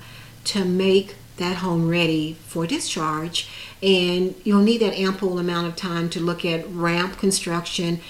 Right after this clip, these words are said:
and other things that may take place. So daughter, if you haven't heard from the rehab unit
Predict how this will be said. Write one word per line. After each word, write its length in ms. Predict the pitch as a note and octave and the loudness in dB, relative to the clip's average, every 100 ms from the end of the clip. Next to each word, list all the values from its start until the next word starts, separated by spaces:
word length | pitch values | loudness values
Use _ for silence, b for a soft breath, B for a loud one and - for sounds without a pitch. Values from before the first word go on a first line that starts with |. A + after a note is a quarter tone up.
| B - | B 2
and 120 | F#3+ | 4
other 200 | F3+ F3+ | 4 2
things 240 | F#3 E3+ | 0 -2
that 120 | E3+ | -2
may 140 | E3 D#3 | -4 -4
take 240 | F3+ D3 | -4 -6
place. 640 | - - E3 C#3+ D3+ - B B | -6 -10 -8 -8 -6 -8 B B
So 180 | - A#3 | 2 4
daughter, 320 | G#3+ A3 A#3 | 6 6 6
if 140 | A3 A3+ | 4 4
you 80 | |
haven't 400 | D4 C#4 G3+ F3+ | 0 0 -2 -2
heard 580 | F3 - F#3+ F#3+ G3 G3+ | -4 -6 -2 2 2 0
from 380 | - - F#3 F#3+ | -2 -4 2 2
the 100 | F3+ | 2
rehab 480 | F3 G3 G#3 A3 G#3+ | 2 0 0 -4 -2
unit 480 | G#3+ A3+ A3 A3 | 0 2 2 0